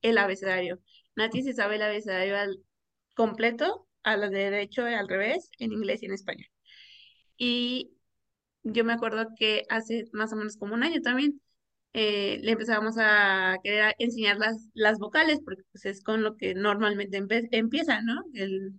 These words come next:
las vocales. Entonces, yo me acuerdo que su papá estaba A, E, I,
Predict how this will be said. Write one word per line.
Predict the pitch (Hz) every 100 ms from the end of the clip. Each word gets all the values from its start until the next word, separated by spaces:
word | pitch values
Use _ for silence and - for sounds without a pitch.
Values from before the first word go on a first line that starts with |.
| _
las | 196 190 208
vocales. | 208 143 - - _ - - - - _ _ -
Entonces, | 277 277 285 285 _ _ _
yo | 226 277
me |
acuerdo | 247 254 247
que |
su | 240
papá | 226 220
estaba | 226 226 214 - _ _ _ _
A, | 233 254 269 269 277
E, | 262 269 262 262 262
I, | 269 269 262